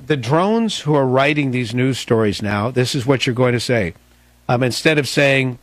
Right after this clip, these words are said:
you know, "Michael Skep-, Michael Savage is a climate change skeptic," or Brian Sussman, and by the way, my background is in meteorology,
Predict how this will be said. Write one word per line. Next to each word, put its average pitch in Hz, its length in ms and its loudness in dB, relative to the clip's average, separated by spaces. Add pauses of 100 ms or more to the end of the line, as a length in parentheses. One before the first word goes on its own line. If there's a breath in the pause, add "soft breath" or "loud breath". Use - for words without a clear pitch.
you 131 100 -4
know, 120 180 0
"Michael 147 420 0
Skep-, - 500 -2
Michael 151 420 0
Savage 131 480 0
is 113 180 -4
a 120 120 2
climate 127 640 -2 (400)
change 123 400 0
skeptic," 120 500 -2
or 123 220 0
Brian 127 380 0
Sussman, 113 500 -2
and 107 100 -10
by 135 140 2
the 127 60 0
way, 117 200 2 (340 soft breath)
my 131 120 2
background 139 500 2
is 104 120 -4
in 117 100 0
meteorology, 113 800 0